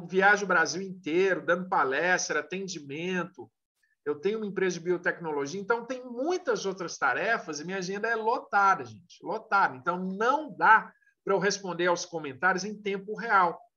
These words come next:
mas participem, escrevam lá. Tem um momento na minha agenda que é responder comentários. Eu vou lá e, plu,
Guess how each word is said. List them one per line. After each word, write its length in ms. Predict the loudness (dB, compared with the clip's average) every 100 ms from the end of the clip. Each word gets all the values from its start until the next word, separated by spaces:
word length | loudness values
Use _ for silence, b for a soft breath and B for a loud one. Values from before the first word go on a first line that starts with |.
| _
mas 300 | 4 4 4 0
participem, 1160 | 2 2 0 -8 -6 -6 -8 -10 -14 -18 _ -20 _ -12
escrevam 760 | -10 -8 -4 0 0 -2 -6
lá. 340 | -2 -2 -4 -10 _ _ _ _ _ _
Tem 140 | 0
um 160 | 0 0
momento 460 | 0 2 0 -2 -2
na 120 | -2
minha 180 | 0 -2
agenda 380 | -2 -2 -2
que 200 | -2 2
é 280 | 2 2 -2 2
responder 540 | 4 4 2 -2 -2
comentários. 640 | -2 -10 -8 0 2 2 -2
Eu 60 |
vou 140 | -2 2
lá 200 | 6 4
e, 120 | 2 -8
plu, 480 | -8 -4 -2 -4